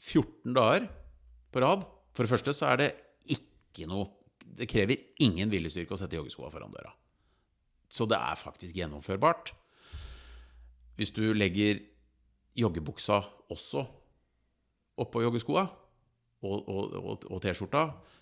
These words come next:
når det har gått en uke, så vil du nok heller ikke oppfatte at det er særlig krevende. Du har gått fra bare joggesko til treningsutstyr i tillegg. Eh,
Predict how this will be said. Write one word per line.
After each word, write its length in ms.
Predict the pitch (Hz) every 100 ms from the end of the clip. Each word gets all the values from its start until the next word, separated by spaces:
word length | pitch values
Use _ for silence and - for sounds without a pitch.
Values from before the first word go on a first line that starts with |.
| -
når 140 | 104
det 20 |
har 120 | 101 101
gått 100 | 110
en 140 | 107
uke, 200 | 101 180 185 - - - -
så 180 | - -
vil 160 | 113 107
du 80 | 107
nok 200 | 110 - 101
heller 300 | 101 98 123
ikke 140 | -
oppfatte 380 | 92 - 98 -
at 180 | 104 -
det 160 | 87 87
er 240 | 92 82 87
særlig 300 | 92 78 80
krevende. 440 | - 87 73 82 98 - _ _ _ _ _ _ _
Du 60 | 107
har 40 | 101
gått 160 | 101
fra 140 | - 101 104
bare 300 | - 107 82
joggesko 380 | 95 82 80 165 175 - _
til 180 | - 92
treningsutstyr 720 | 101 80 78 - - - 87
i 80 | 90
tillegg. 380 | - 78 82 - - _ _ _ _ _ _ - - - - - _ _
Eh, 720 | 98 110 120 117 117 117 120